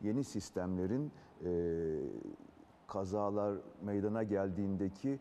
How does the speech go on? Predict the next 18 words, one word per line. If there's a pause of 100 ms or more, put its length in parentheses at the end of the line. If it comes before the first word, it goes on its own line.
(320)
e, (220)
kolluk
kuvvetlerini
çağırmaksızın
sürücülerin
kendi
aralarında
anlaşıyor (440)
olmaya
başlaması (260)
ve
bunun
neticesinde (380)
bir
miktar
suistimallerin
artıyor
olması